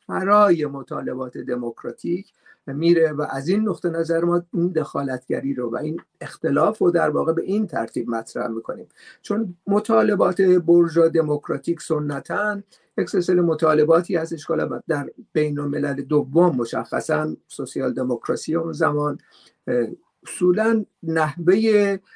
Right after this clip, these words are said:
دخالتگری خود رو به دو مرحله تقسیم کرد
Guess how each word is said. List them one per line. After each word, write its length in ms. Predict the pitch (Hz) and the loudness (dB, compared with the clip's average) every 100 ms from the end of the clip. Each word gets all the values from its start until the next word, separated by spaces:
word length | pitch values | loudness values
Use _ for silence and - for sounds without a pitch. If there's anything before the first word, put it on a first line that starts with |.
| _ _ 151 | _ _ 4
دخالتگری 1040 | 156 - 156 156 151 151 - 139 180 220 | 4 4 4 4 2 -4 -6 -6 -4 -6
خود 260 | - 185 | -4 -4
رو 140 | 180 170 | 0 0
به 100 | 175 | 0
دو 200 | 180 190 | -2 -2
مرحله 500 | 165 135 123 120 117 | -2 -4 -6 -6 -6
تقسیم 480 | 113 - - 127 117 | -8 -12 -6 -6 -4
کرد 240 | - | -10